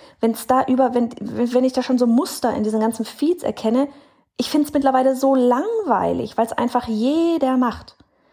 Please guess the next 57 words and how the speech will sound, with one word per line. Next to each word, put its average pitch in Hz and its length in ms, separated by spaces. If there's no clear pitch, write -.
Und 214 140
ich - 60
bin 247 100
dann 254 120
immer 254 200
ge-, 247 360
gerne 247 280
so, 233 140
dieses, 233 200
„Okay, 233 220
wenn's 233 140
jetzt 220 160
alle 294 180
so 240 80
machen, 233 280
mach 226 100
ich's 214 100
anders.“ - 440
<laughs> - 960
Und, 262 400
ähm, 214 400
und 220 560
da, 214 180
dann 233 220
haben 277 100
wir 247 80
irgendwann, 320 440
haben 247 120
wir 247 80
uns 247 140
wirklich 226 260
mal 240 140
gesagt, 220 600
Weißt - 220
du 294 80
was? 233 320
Wir 214 80
probieren 311 300
das 277 120
jetzt - 140
einfach. - 460
Und - 220
ausschlaggebend 233 680
war - 200
unter 370 380
anderem 202 440
auch, 214 380
ne, 240 80
manchmal 294 300
ist - 80
ja 247 60
so, 226 100
es 220 100
kommen 220 160
viele 247 220
Faktoren 214 380
zusammen. 220 340